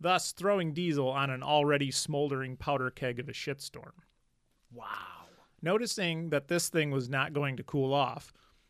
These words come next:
Speaker 1: the municipality and police force of Harran were gearing up for some classic civil unrest, worried about a huge influx of drunk shitgoose kids heading to their town looking to party their asses off.
Speaker 2: Did, did you mention,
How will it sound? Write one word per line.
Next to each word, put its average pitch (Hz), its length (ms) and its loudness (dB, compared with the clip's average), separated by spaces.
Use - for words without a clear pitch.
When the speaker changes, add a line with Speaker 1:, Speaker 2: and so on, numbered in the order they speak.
Speaker 1:
the 143 120 -2
municipality 139 920 0
and 127 160 -8
police 165 360 -2
force 123 340 -4
of 123 100 -8
Harran 127 460 -2
were 135 320 0
gearing 147 460 0
up 131 180 -4
for 127 140 -8
some 117 240 -12
classic 170 500 -4
civil 139 420 0
unrest, - 560 -8
worried 185 300 2
about 135 240 2
a 123 40 0
huge 208 460 -4
influx 139 580 -2
of 139 300 -8
drunk 156 300 0
shitgoose 156 600 -4
kids 131 360 -2
heading 156 340 0
to 151 60 0
their 143 160 2
town 131 380 -4
looking 139 300 -4
to 135 80 -2
party 147 360 -2
their 127 180 2
asses 135 380 -2
off. 117 220 -4
Speaker 2:
Did, 170 140 -4
did 165 120 -8
you 220 60 -2
mention, 214 640 -4